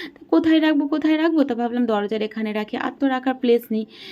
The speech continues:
তো দরজাটাকেও পরিষ্কার করে নিচ্ছি। আর তো এই স-, সকাল সন্ধ্যায় মুখ দেখতে পারবো। তো আমার পাপা সোনা বলছে, "মাম্মাম, যখন আমি ভাত খেয়ে যাবো, দরজাটা তো ধরে আমাকে যেতে হবে এঁটো হাতে।" তাই আমি বললাম, "ওটাতে কিছু হবে না, তুমি তো, উম, দরজা খুলে যাচ্ছ, ঠাকুরের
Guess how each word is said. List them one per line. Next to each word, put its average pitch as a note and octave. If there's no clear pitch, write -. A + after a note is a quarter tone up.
তো C4
দরজাটাকেও A3
পরিষ্কার B3+
করে A#3
নিচ্ছি। A#3
আর G3+
তো A3
এই G#3+
স-, -
সকাল A3
সন্ধ্যায় G#3+
মুখ G#3
দেখতে G3+
পারবো। G3
তো G3+
আমার G#3
পাপা G#3
সোনা A#3+
বলছে, C4
"মাম্মাম, G#3
যখন A3
আমি A#3+
ভাত G#3+
খেয়ে B3
যাবো, A3+
দরজাটা A3
তো B3
ধরে G#3+
আমাকে A#3
যেতে A3+
হবে A3
এঁটো G3
হাতে।" F#3
তাই F#3
আমি F#3+
বললাম, C4
"ওটাতে B3
কিছু C#4
হবে G3
না, F3+
তুমি A#3
তো, G#3+
উম, G3+
দরজা F#3+
খুলে C4
যাচ্ছ, F#3
ঠাকুরের G#3